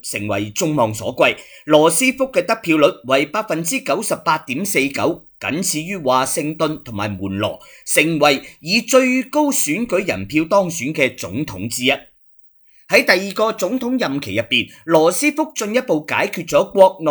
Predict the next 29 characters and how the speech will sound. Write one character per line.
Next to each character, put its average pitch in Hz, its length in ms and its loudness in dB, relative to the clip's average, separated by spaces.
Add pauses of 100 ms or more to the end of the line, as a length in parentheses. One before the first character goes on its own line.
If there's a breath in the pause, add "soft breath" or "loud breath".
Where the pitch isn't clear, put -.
(100)
內 147 80 -4
經 240 220 -2
濟 147 260 0
復 127 220 -8
甦 190 280 0
嘅 131 40 2
問 101 180 -2
題， 104 260 -4 (200 loud breath)
並 139 180 0
喺 156 200 4
不 220 120 -2
斷 151 260 -2
取 156 220 0
得 233 140 -4
成 120 360 -4
果 156 220 2
嘅 226 140 -4
基 247 180 -2
礎 160 220 0
之 214 160 -4
上， 120 200 0 (240 loud breath)
加 180 220 6
強 113 300 -6
咗 143 260 4
外 143 300 8
交 214 260 4
嘅 131 140 -4
措 123 200 -2
施。 - 140 2